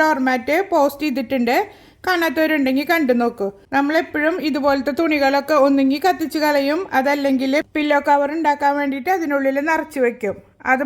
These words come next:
മാത്രമല്ലാണ്ട് നമുക്ക് ഇപ്പോൾ ഡോർ മാറ്റ് ഉണ്ടാക്കാം, അതുപോലെ ചെറിയ ചെറിയ ബാസ്ക്കറ്റുകൾ, അങ്ങനെ പലതരത്തിലുള്ള ഐറ്റംസും ഇങ്ങനത്തെ വെട്ട് പീസുകൾ വെച്ചിട്ട് ഉണ്ടാക്കിയെടുക്കാൻ പറ്റും. അപ്പോൾ ഇതെങ്ങനെ സ്റ്റിച്ച് ചെയ്യുന്നതെന്ന് കാണാം.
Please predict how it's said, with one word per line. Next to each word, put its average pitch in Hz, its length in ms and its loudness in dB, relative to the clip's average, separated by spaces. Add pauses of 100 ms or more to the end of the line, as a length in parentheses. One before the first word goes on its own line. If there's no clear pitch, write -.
മാത്രമല്ലാണ്ട് 294 720 0 (920)
നമുക്ക് 277 360 2 (140)
ഇപ്പോൾ 277 260 2 (640)
ഡോർ 277 200 4 (100)
മാറ്റ് 262 280 -2
ഉണ്ടാക്കാം, 262 500 0 (460)
അതുപോലെ 262 500 2 (500)
ചെറിയ 277 320 0
ചെറിയ 277 200 2 (100)
ബാസ്ക്കറ്റുകൾ, 269 680 0 (120)
അങ്ങനെ 285 200 0 (120)
പലതരത്തിലുള്ള 294 840 0 (580)
ഐറ്റംസും 269 520 0 (160)
ഇങ്ങനത്തെ 277 320 0 (280)
വെട്ട് 294 260 0
പീസുകൾ 262 340 0 (120)
വെച്ചിട്ട് 285 400 -2 (240)
ഉണ്ടാക്കിയെടുക്കാൻ 254 680 0
പറ്റും. 202 240 -4 (440)
അപ്പോൾ 285 180 -2
ഇതെങ്ങനെ 320 480 2
സ്റ്റിച്ച് 339 280 0
ചെയ്യുന്നതെന്ന് 302 520 2
കാണാം. 277 320 0